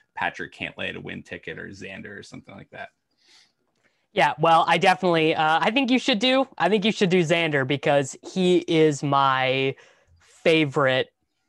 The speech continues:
Speaker 2: bet, um, in terms of the probability to win, the market expectations for him. Right now on the FanDuel Sportsbook, Xander is twenty-five to one.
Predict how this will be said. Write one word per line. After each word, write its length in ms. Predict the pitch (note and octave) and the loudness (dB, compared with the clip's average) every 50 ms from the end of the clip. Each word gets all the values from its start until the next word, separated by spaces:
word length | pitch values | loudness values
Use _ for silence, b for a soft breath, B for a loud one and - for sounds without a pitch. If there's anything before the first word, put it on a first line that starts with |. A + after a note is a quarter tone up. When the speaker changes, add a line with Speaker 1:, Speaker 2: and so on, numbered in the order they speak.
| _ _ - | _ _ -8
Speaker 2:
bet, 400 | B2 C#3+ C3 B2+ G#2+ - - _ _ - | -4 -2 0 0 -2 -4 -8 _ _ -6
um, 560 | D#3+ D3+ C#3+ C#3 C3+ C3 C3 B2+ B2 B2 B2+ - | -2 0 2 2 2 0 0 -4 -6 -8 -8 -8
in 120 | D3 D3 C#3+ | -6 -6 -4
terms 340 | - D3+ C#3+ C#3 C3+ - | -2 -2 0 0 0 0
of 180 | C#3 C3 B2 B2 | 0 -2 0 0
the 420 | C3+ C3 B2+ B2+ B2 B2 B2+ B2+ - - - | 0 0 2 2 2 2 2 0 -4 -6 -2
probability 560 | - F3 E3 D#3+ D#3 D3+ D3+ C#3+ C#3+ C#3+ C#3 | 0 2 2 2 2 2 2 2 2 2 0
to 80 | C3 B2+ | 0 -2
win, 480 | A#2+ C3 D3 D3 D3 D3 C#3+ C#3+ C#3+ C#3 b b b b b b b b | -2 0 0 0 0 0 0 0 -2 -4 b b b b b b b b
the 360 | - D#3+ D#3 C#3 D#3 C#3 C3+ B2+ | -12 -6 -2 2 2 2 2 2
market 420 | B2+ C3+ D3 D3+ C#3+ - E3+ D3+ | 2 2 2 0 0 0 -2 -2
expectations 720 | - C#3+ C3+ - - B2+ A#2 - D3+ C#3 C3 - C#3+ C#3 C3 | -2 -2 -4 -4 -6 -6 -4 -2 -2 -2 -2 -2 -4 -6 -4
for 140 | - D3 C#3 | -2 -2 -2
him. 160 | C3+ C3+ C#3+ | 0 2 2
Right 180 | E3+ F#3+ G#3 | 2 2 2
now 400 | F3 F3+ F3 E3+ E3 D#3+ D#3+ D#3 - - | 2 0 0 2 2 2 2 0 0 2
on 320 | D#3 D#3 D#3+ E3 D#3+ D3+ | 2 2 2 0 -2 -4
the 280 | - C#3+ C3+ C#3+ C#3 C3+ | -4 -2 0 0 0 0
FanDuel 440 | - - D3 C#3+ C#3+ C#3+ C#3 C3+ - | 0 0 0 0 0 0 -2 -2 -2
Sportsbook, 520 | - E3 D#3 F3+ - - F#3+ F#3+ G3 - - b b b b b b b C#3+ | -2 -2 -2 -2 -2 0 0 0 0 -2 -8 b b b b b b b -6
Xander 640 | C3+ C3 D#3 D#3+ E3+ E3+ E3 D#3 D#3+ D3+ D3+ D3 - - | -2 -2 0 0 2 2 2 4 4 4 4 2 0 -2
is 480 | D3 D3 C#3 C#3 C3+ C3+ C3+ C#3+ - - _ _ _ _ _ _ _ _ _ | -2 0 2 2 0 0 -2 -6 -8 -14 _ _ _ _ _ _ _ _ _
twenty-five 720 | - - - F#3 F#3 F#3+ F#3+ F3 - E3+ D3 C3+ C3+ C3 B2+ | -10 -2 0 2 4 4 2 2 2 2 2 2 0 0 -2
to 80 | C#3+ | -2
one. 420 | B2+ A#2+ A#2+ A#2+ B2 C3 D3 E3 | -2 0 0 0 0 -2 -4 -8